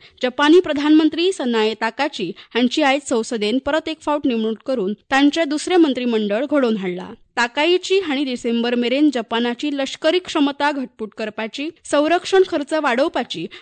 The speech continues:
आनी सुरक्षा धोरणांचो नियाळ घेवपाची येवजण आंखल्या. तशेंच शस्त्रांची निर्यात वाडोवपाक आनी इमिग्रेशन नेम खर करपाक तांणी तेंको दिला. अर्थीक मळार वाडपी दर आनी सुस्त पगाराचेर उपाय काडप हो तांचो तात्काळ प्राधान्य आसा, अशें तांणी म्हळां.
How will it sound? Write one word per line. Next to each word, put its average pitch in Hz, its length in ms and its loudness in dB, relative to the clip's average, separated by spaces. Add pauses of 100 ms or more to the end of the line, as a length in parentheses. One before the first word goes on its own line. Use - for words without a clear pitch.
आनी 254 160 0
सुरक्षा 294 520 -2
धोरणांचो 285 580 -2
नियाळ 226 400 4
घेवपाची 226 500 -6
येवजण 208 460 -4
आंखल्या. 185 300 -8 (260)
तशेंच 311 380 -2
शस्त्रांची 302 680 0
निर्यात 302 420 0
वाडोवपाक 254 560 -2 (120)
आनी 269 220 -2
इमिग्रेशन 339 720 4
नेम 262 280 2
खर 370 220 0
करपाक 202 560 -6
तांणी 214 300 0
तेंको 262 240 -4
दिला. 175 300 -4 (240)
अर्थीक 359 380 2
मळार 339 360 4
वाडपी 302 380 -2
दर 240 320 0 (240)
आनी 247 180 -2
सुस्त 349 340 -4
पगाराचेर 311 680 -2
उपाय 233 380 -6
काडप 240 360 -4 (120)
हो 269 120 0
तांचो 285 320 0
तात्काळ 294 400 -2
प्राधान्य 285 440 2
आसा, 220 280 -4
अशें 185 300 -10
तांणी 196 140 -2
म्हळां. 202 260 -2